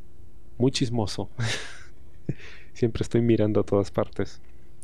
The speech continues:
Justo al frente noté que había una señora, ya con sus años, eh, que estaba con su ropa deportiva, zapatillas, sus leggings, todo bien bacán,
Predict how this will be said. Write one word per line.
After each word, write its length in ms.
Justo 220
al 80
frente 340
noté 260
que 100
había 120
una 120
señora, 500
ya 500
con 220
sus 220
años, 460
eh, 400
que 80
estaba 260
con 160
su 140
ropa 280
deportiva, 480
zapatillas, 800
sus 440
leggings, 600
todo 140
bien 160
bacán, 360